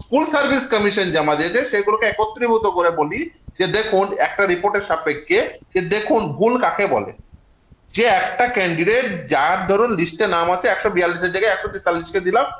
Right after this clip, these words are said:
একটা ভুল হতে পারে। কিন্তু ভাবুন, কাউন্সেলিং করাবে যখন, যে কাউন্সেলিং করাবে সে তো নথি নিয়ে বসবে, ওই মেরিট লিস্টটা নিয়ে বসবে, এক, দুই, তিন, চার করে ডাকবে, কিন্তু যার লিস্টে কোথাও নাম নেই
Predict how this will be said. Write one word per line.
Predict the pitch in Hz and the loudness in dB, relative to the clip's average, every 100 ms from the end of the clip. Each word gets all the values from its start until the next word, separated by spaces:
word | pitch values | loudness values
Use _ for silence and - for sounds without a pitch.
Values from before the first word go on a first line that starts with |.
| - | -6
একটা | 180 196 196 - | -2 -2 0 0
ভুল | 156 151 127 | 2 2 2
হতে | 120 | -2
পারে। | 101 92 - _ _ _ | -4 -6 -8 _ _ _
কিন্তু | - 240 | -2 0
ভাবুন, | 247 233 302 285 - | 2 4 4 2 0
কাউন্সেলিং | 208 247 254 262 247 | 2 2 2 0 2
করাবে | 233 226 233 226 | 2 4 4 4
যখন, | 220 175 170 165 - - | 2 2 0 -2 -16 -4
যে | 175 | -2
কাউন্সেলিং | 214 185 208 233 226 | 0 0 0 0 0
করাবে | 226 226 | 2 2
সে | 233 214 | 0 0
তো | 233 233 - - | 0 -2 -4 -2
নথি | 185 185 294 | -2 0 2
নিয়ে | 277 254 | 2 2
বসবে, | 214 208 165 127 - - | 2 2 0 -2 -4 -2
ওই | 165 | 0
মেরিট | 165 208 220 | 2 2 2
লিস্টটা | 233 240 294 | -2 0 0
নিয়ে | 262 214 | 2 2
বসবে, | 180 - 131 - - | 0 0 -2 -2 -2
এক, | 196 214 196 | 0 0 0
দুই, | 233 | 0
তিন, | 233 226 | 0 0
চার | 233 | 0
করে | 226 220 | 2 2
ডাকবে, | 180 156 127 113 - _ | 2 0 -2 -4 -8 _
কিন্তু | 254 254 | -4 -2
যার | 220 208 262 247 | 0 2 2 2
লিস্টে | 247 - 285 | 0 0 0
কোথাও | 277 240 294 330 | 2 2 4 4
নাম | 269 220 170 | 2 2 2
নেই | 117 147 | 0 -2